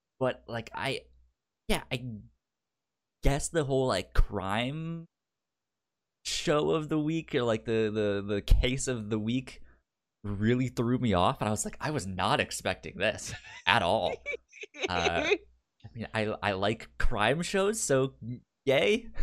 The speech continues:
Speaker 1: <laughs>
Speaker 2: Yeah.
Speaker 1: But,
Speaker 2: <laughs>
Speaker 1: yeah, I was just like, "This is not what I was expecting at all."
Speaker 2: Yeah.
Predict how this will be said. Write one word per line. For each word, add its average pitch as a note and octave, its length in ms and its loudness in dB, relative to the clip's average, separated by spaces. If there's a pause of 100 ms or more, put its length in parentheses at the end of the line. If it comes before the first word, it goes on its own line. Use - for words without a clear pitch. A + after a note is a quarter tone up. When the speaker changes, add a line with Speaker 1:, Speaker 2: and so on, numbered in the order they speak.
(140)
Speaker 1:
<laughs> - 300 2
Speaker 2:
Yeah. G3 340 8 (680)
Speaker 1:
But, - 180 -2
Speaker 2:
<laughs> - 0 -
Speaker 1:
yeah, F#2 200 -2
I F2 100 -2
was F#2+ 100 0
just - 140 -8
like, F2 140 -10
"This A#2 160 -10
is F#2 120 -8
not F2 300 -8
what E2 100 -10
I E2+ 60 -6
was E2+ 120 -10
expecting - 540 -10 (160)
at F2+ 180 4
all." - 340 -10
Speaker 2:
Yeah. B3 360 0